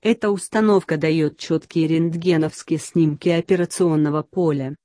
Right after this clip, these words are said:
что позволяет контролировать каждый этап операции. Риски излишней травматизации с оарм минимальные.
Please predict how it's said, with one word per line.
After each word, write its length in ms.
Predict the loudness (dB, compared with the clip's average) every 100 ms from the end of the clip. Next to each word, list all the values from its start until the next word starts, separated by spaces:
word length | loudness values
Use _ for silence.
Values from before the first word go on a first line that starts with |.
| -14
что 260 | -4 -2
позволяет 600 | -2 -2 -2 0 2 0
контролировать 840 | -2 -4 -2 0 2 2 2 0 -2
каждый 420 | -2 -2 -2 -4
этап 300 | 2 0 2
операции. 880 | -2 -2 -2 -2 -6 -8 -6 -6 -8 _ _ _ -6
Риски 580 | 0 2 0 -4 -4 -2
излишней 580 | 0 0 0 0 -2
травматизации 1040 | 0 -2 0 0 0 -4 -2 -2 -2 -4 -4
с 120 | -4
оарм 500 | -2 0 0 0 0
минимальные. 840 | 2 2 2 0 0 -4 -4 -6